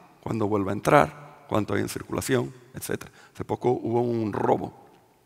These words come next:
en un casino de, de Las Vegas y robaron como cincuenta mil dólares en estos chips. No les sirvió para nada,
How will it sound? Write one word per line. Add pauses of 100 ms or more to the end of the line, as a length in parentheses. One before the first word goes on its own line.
(480)
en
un
casino (120)
de, (440)
de
Las
Vegas (320)
y
robaron
como
cincuenta
mil
dólares (380)
en
estos
chips.
No
les
sirvió
para
nada,